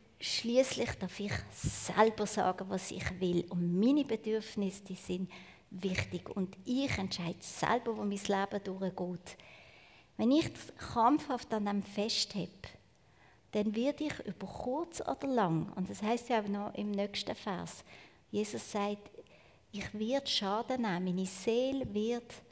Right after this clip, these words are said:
Schaden nehmen. Und ich werde, spätestens wenn ich stirb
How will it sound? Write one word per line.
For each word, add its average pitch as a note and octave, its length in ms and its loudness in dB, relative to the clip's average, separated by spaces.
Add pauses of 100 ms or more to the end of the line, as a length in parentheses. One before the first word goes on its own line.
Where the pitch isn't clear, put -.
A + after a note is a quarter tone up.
(220)
Schaden G3+ 560 -2
nehmen. E3 280 -2 (1000)
Und G#3 280 0
ich G3+ 280 -4
werde, A#3 380 6 (360)
spätestens - 760 2
wenn B3+ 160 0
ich A#3 100 -4
stirb - 600 0